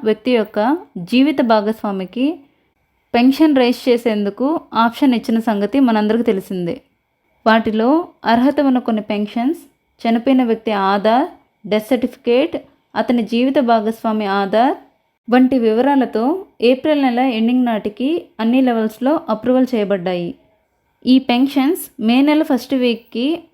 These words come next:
పేమెంట్‌కి వస్తాయని అఫీషియల్ ఇన్ఫర్మేషన్ ఇచ్చినప్పటికీ అనివార్య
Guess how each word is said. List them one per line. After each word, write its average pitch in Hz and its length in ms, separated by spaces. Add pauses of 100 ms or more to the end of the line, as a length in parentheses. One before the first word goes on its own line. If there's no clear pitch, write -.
పేమెంట్‌కి 262 480
వస్తాయని 233 880 (340)
అఫీషియల్ 277 460
ఇన్ఫర్మేషన్ 240 640
ఇచ్చినప్పటికీ 220 920 (320)
అనివార్య 269 500